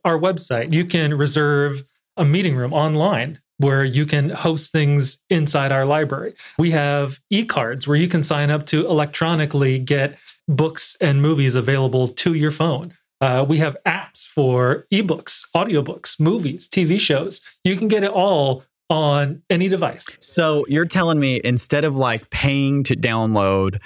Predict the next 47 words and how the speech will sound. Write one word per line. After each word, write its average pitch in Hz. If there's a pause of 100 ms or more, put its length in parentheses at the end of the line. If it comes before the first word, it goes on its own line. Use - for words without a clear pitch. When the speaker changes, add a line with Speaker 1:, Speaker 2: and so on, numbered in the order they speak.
Speaker 2:
an 120
ebook, 104
it, 117
there's 127
probably 120
a 101
good 107
chance 95
that 98
the 95
library, 92 (120)
I 107
could 92
get 104
access 101
to 104
it 90
electronically 90
for 95
free, 87
right? 98
Speaker 1:
Absolutely. 147
If 143
we 175
don't 175
have 165
it, 214
you 180
can 165
request 151
it, 143
Speaker 2:
And -
Speaker 1:
and 127
Speaker 2:
you'll 123
Speaker 1:
then 107
Speaker 2:
get 113
Speaker 1:
we 101
Speaker 2:
it, 95
won't 98
you? -
Yeah. 92 (100)
Speaker 1:
And 196
then 226
we 240
get 294
it. -
Speaker 2:
Yeah. 92